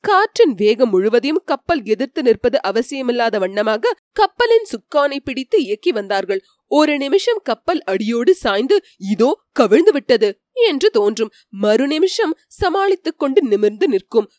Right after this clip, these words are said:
மலை போன்ற அலைகள் அந்த கப்பலை எத்தனைத்தான் தாக்கியும் அதில் இணைக்கப்பட்டிருந்த மரங்களும் பலகைகளும் சிறிதேனும் பிளந்து கொடுக்க வேண்டுமே,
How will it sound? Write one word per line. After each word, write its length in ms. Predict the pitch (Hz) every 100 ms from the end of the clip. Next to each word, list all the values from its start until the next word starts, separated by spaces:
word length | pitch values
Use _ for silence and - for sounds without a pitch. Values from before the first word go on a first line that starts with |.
| -
மலை 320 | 202 220 254 330
போன்ற 420 | 370 370 466 453
அலைகள் 460 | 208 208 240 220 285 _ -
அந்த 240 | 311 302 294
கப்பலை 420 | 339 - 403 403 254
எத்தனைத்தான் 800 | 208 - 311 349 349 415 415 480
தாக்கியும் 540 | 247 214 - 277 254 - _ -
அதில் 280 | 311 349 -
இணைக்கப்பட்டிருந்த 840 | 214 294 453 - 381 381 349 311
மரங்களும் 520 | 226 180 202 208 349 -
பலகைகளும் 600 | 196 202 233 233 302 -
சிறிதேனும் 500 | 190 208 247 294 392
பிளந்து 300 | 233 233 277
கொடுக்க 260 | 220 208
வேண்டுமே, 380 | 214 214 220 220